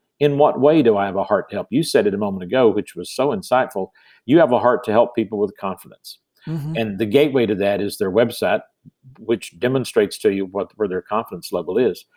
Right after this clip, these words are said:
Speaker 1: So you develop a heart to help and then discover, "All right, what is my unique value in helping someone?"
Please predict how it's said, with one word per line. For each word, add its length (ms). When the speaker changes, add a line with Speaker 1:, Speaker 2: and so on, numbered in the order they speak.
Speaker 1:
So 140
you 160
develop 340
a 60
heart 300
to 100
help 460
and 140
then 180
discover, 680
"All 100
right, 120
what 420
is 220
my 220
unique 560
value 520
in 140
helping 440
someone?" 460